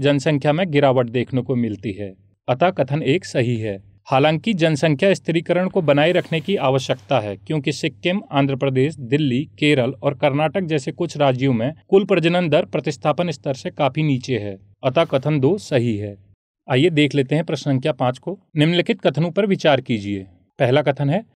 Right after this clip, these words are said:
सभी लघु बचत इंस्ट्रूमेंट्स के संग्रह को भारत की संचित निधि में जमा किया जाता है। दूसरा कथन है,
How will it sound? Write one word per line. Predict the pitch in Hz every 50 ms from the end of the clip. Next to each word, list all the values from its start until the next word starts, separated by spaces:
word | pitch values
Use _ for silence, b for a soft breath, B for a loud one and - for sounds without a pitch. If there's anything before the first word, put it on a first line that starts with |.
| _ -
सभी | - - 160 170 220
लघु | 208 190 165 180 208
बचत | 196 190 196 208 202 214
इंस्ट्रूमेंट्स | 196 - - - 190 185 185 185 190 190 -
के | - 214
संग्रह | 190 - 190 170 175 175 190
को | 196 190 240 254
भारत | 196 160 139 139 151 135
की | - 175
संचित | 147 - 165 143 131 165 170 -
निधि | 160 151 139 139 139
में | 160 202 196
जमा | 143 135 135 135 123
किया | - - 123 117 107
जाता | 110 107 101 - 131 110
है। | 98 101 98 104 - _ -
दूसरा | 135 127 135 131 151 151 143
कथन | 147 147 139 147 147
है, | 170 214